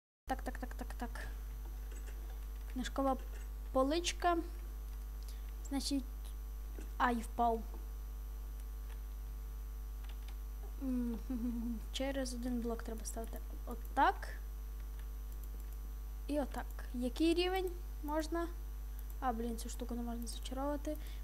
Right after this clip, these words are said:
Максимальний рівень дванадцятий. Значить, дам ще тростник мочити.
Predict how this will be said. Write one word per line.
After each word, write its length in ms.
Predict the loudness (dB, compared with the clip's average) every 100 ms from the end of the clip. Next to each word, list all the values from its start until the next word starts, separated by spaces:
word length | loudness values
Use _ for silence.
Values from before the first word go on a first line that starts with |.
| -2
Максимальний 540 | 2 6 6 6 6
рівень 320 | 6 6 4
дванадцятий. 1600 | 4 8 10 10 8 8 6 6 4 4 2 2 4 6 4 0 -2 -4 -4 -4 -4 -4 -4 -4 -4 -4 -4 -4 -4 -4 -4 -4 -4 -4 -4 -4 -4 -4 -4 -4 0
Значить, 280 | 6 6 8
дам 180 | 8 8
ще 140 | 6
тростник 420 | 6 4 4 4
мочити. 520 | 4 4 2 4 2